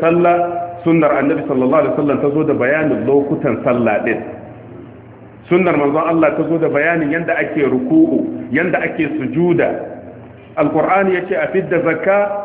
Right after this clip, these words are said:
sunnar manzon Allah ta zo da bayanin kimar zakkan da ake fitarwa da lokacin da ma ake fitar da zakka din. Su waye ma masu fidda zakkan? Sunnar manzon Allah ita ce ta yi bayani akai.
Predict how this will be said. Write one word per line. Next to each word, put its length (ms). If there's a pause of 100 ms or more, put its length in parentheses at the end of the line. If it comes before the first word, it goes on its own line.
(180)
sunnar 240
manzon 320
Allah 240
ta 100
zo 140
da 100
bayanin 560 (140)
kimar 400 (160)
zakkan 400
da 160
ake 320
fitarwa 880
da 80
lokacin 720
da 80
ma 240
ake 240
fitar 240
da 160
zakka 400
din. 140 (420)
Su 160
waye 400
ma 240
masu 320
fidda 320
zakkan? 480
Sunnar 240
manzon 300
Allah 260
ita 160
ce 80
ta 100
yi 140
bayani 320
akai. 200